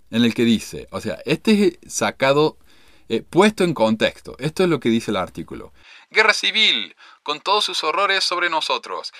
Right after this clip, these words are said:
cae sobre nosotros simultáneamente desde el este y desde el oeste, nativo americanismo en Filadelfia y mormonismo en Illinois. En Illinois ha habido por algún tiempo síntomas de una erupción. El vicio ha levantado su horrible cabeza entre los mormones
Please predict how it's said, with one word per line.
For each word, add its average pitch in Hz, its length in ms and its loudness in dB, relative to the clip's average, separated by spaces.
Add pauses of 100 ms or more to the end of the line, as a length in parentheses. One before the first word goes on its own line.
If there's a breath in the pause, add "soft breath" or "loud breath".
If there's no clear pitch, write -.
(140 loud breath)
cae 196 240 4
sobre 185 240 -4
nosotros 180 440 -4
simultáneamente 170 840 -4
desde 135 260 -2
el 123 60 0
este 190 300 -2
y 180 60 -4
desde 156 220 -4
el 147 80 0
oeste, 139 540 0
nativo 196 400 -2
americanismo 175 640 -4
en 160 80 -10
Filadelfia 147 560 -2
y 160 60 -6
mormonismo 139 560 -4
en 160 60 -6
Illinois. 147 560 -4 (280 loud breath)
En 147 140 0
Illinois 165 600 -2
ha 190 120 10
habido 190 220 2
por 135 140 0
algún 156 220 -2
tiempo 160 340 -8
síntomas 180 480 -6
de 147 100 -4
una 151 160 -2
erupción. 127 640 -4 (380 loud breath)
El 123 160 -4
vicio 180 400 0
ha 180 40 6
levantado 175 520 2
su 139 160 -6
horrible 170 340 -2
cabeza 170 440 2
entre 160 200 -4
los 139 140 -4
mormones 131 640 -4